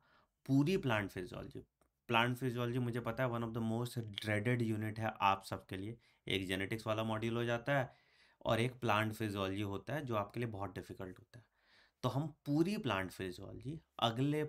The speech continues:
पाँच दिनों में, मतलब बारह घंटे की क्लास लगभग होगी अगले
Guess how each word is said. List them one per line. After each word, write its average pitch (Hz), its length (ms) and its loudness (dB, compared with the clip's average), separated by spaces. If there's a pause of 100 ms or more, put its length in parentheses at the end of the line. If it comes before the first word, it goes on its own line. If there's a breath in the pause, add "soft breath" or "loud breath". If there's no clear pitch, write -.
पाँच 107 340 0
दिनों 92 440 -8
में, 92 180 -8
मतलब 95 540 -8
बारह 98 400 0
घंटे 98 300 -6
की 101 100 -4
क्लास 95 300 -6
लगभग 95 300 -8
होगी 92 260 -10
अगले 98 200 -6